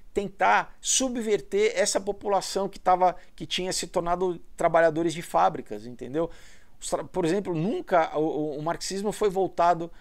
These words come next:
pra, pra quem trabalha no campo, na terra, né? Depois que eles foram criar, né, a teoria, é, pastoral, né, pastoral da terra, essa co-, M S T,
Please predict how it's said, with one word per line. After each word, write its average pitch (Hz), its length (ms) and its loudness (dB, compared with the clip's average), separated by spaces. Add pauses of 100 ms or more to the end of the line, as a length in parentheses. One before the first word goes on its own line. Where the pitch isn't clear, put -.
(180)
pra, 160 220 4
pra - 220 -2
quem 180 180 -10
trabalha 165 380 4
no 165 120 -2
campo, 175 380 -4
na 151 140 -6
terra, 143 500 0
né? 123 140 -12
Depois 196 640 0
que - 80 -8
eles 170 160 -4
foram 175 220 -6
criar, 147 480 2 (200)
né, 143 100 -4 (340)
a 131 100 -2
teoria, 147 640 2 (300)
é, 113 420 0
pastoral, 143 960 6
né, 139 140 -4
pastoral 147 400 -2
da 139 100 0
terra, 143 600 0
essa 139 180 -2
co-, 135 220 0
M 143 320 -4
S 151 240 -8
T, 147 540 -2